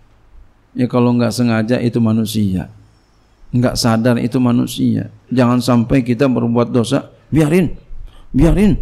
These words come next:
jangan. Karena ada yang begitu ya,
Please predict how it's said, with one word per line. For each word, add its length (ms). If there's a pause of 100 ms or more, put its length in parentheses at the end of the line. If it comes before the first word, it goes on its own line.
(400)
jangan. 480 (1040)
Karena 240
ada 80
yang 160
begitu 240
ya, 160